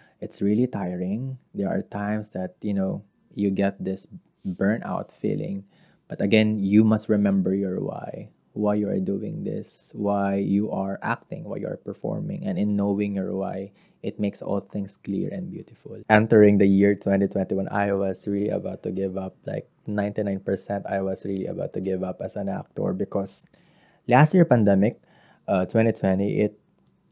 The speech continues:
it was my greatest battle in general, and that includes my life as an actor. For the first time, I only had two paid projects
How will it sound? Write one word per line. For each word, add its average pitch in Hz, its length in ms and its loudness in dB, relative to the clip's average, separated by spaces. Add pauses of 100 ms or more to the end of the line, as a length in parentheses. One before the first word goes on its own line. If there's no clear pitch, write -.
(280)
it 113 120 0
was 135 140 4
my 156 100 6
greatest 101 480 2
battle - 640 -6 (2000)
in 95 280 0
general, 98 680 2
and 95 300 -4
that 101 180 0
includes 101 520 -2
my 98 140 -2
life 101 300 -6
as 98 180 -8
an 98 140 -4
actor. - 720 -6 (340)
For 104 260 2
the 98 120 0
first 104 300 0
time, 101 260 0
I 101 200 -2
only 98 360 0
had 92 540 -4 (400)
two 120 200 8 (140)
paid 107 320 4
projects 110 840 -4